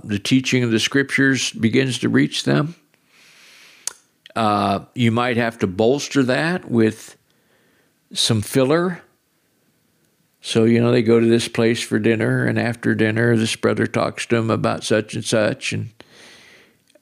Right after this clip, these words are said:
uh, so the process of assimilation goes. Because we have one Lord, one faith, you know.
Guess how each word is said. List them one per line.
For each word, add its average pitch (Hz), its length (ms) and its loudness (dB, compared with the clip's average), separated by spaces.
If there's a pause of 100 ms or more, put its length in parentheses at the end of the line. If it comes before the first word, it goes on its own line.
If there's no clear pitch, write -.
(140)
uh, 131 100 -2 (500)
so 190 420 4
the 165 120 2
process 151 600 2
of 123 120 2
assimilation 123 760 2
goes. - 520 -2 (920)
Because 123 360 0
we 120 100 4
have 113 120 2
one 117 180 2
Lord, 117 280 0
one 110 160 0
faith, 120 280 0
you 120 100 2
know. 131 220 -2